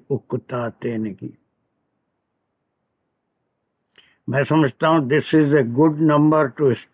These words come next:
stop for the Ramadan, आयत number twenty पे हम अगर करें तो याद भी रहेगा, रमज़ान के बाद जब भी शुरू करेंगे,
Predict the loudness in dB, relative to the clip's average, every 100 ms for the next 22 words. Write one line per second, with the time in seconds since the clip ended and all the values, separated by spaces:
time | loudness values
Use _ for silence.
0 | -4 2 4 4 2 _ -2 -2 2 0
1 | 2 2 2 0 0 -2 _ _ _ _
2 | -4 -2 -2 -2 -2 0 0 -4 -2 2
3 | 2 0 0 0 2 2 2 -2 -2 -4
4 | -4 -4 -2 -2 -4 -4 -4 -4 -4 -2
5 | -2 -2 -8 -4 -4 -4 -10 -20 _ -8
6 | -4 -2 0 0 0 -2 -2 -4 -4 -4
7 | -2 -4 -2 -4 -4 -6 -6 -4 -4 -4
8 | -8